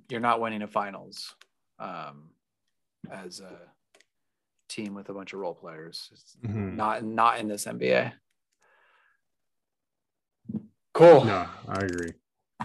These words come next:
Speaker 1: Well, we, this week, we're gonna continue our discussion from last week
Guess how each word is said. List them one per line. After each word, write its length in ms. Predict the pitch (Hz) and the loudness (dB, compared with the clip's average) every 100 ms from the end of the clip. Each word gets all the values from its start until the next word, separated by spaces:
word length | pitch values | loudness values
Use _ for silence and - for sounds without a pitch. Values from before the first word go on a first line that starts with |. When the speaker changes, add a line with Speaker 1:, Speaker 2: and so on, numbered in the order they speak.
| - - _ _ - | -14 -16 _ _ 2
Speaker 1:
Well, 160 | 123 | 4
we, 460 | 117 151 185 202 - | 6 8 8 6 6
this 300 | 123 160 - | 6 6 6
week, 260 | 151 139 - | 4 4 6
we're 120 | 123 | 4
gonna 180 | 131 123 | 4 0
continue 560 | 123 107 - 131 127 | -2 -4 -4 -2 0
our 120 | 120 107 | 0 -2
discussion 720 | 107 - 123 117 - 110 104 | -4 -4 0 0 -2 -10 -8
from 180 | 104 98 | -8 -6
last 440 | 101 98 117 - 95 | -2 0 0 -2 -8
week 260 | 92 98 | -12 -14